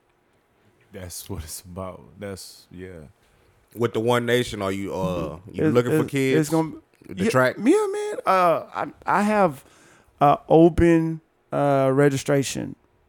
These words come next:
Speaker 3: meaning I don't ever cut registration off,
Speaker 2: Mm.
Speaker 3: ever.
Speaker 2: And what's the age, uh?
Speaker 3: At five all the way to nineteen.
Speaker 2: Oh, yeah. Okay.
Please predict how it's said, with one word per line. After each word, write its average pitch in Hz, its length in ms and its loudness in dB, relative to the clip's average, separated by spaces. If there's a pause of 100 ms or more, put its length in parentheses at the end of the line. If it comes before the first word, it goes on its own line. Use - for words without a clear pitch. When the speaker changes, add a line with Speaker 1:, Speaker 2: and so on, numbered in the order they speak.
Speaker 3:
meaning 165 320 0
I 151 120 4
don't 156 200 2
ever 143 220 2
cut 135 240 -2
registration 131 640 -4
off, - 360 -12 (120)
Speaker 2:
Mm. 95 300 -12 (260)
Speaker 3:
ever. 147 360 0 (300)
Speaker 2:
And 107 120 -6
what's 120 180 2
the 107 120 -6
age, 104 540 -4
uh? 85 200 -8
Speaker 3:
At 147 220 0
five 165 680 2
all 143 180 2
the 143 60 0
way 139 120 0
to 135 80 0
nineteen. 127 640 -4
Speaker 2:
Oh, 110 200 -6
yeah. 78 180 -16 (360)
Okay. 90 380 -12